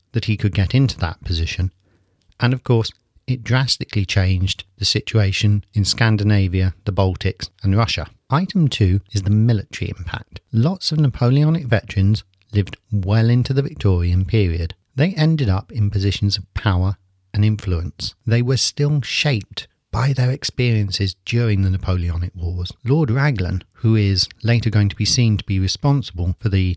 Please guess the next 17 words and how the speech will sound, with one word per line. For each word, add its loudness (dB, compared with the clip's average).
disastrous 0
charge 0
of -4
the -4
Light -6
Brigade, -6
was 0
given 2
the 2
job 0
of -2
commander 0
essentially 2
because -8
he 0
was 2
an 2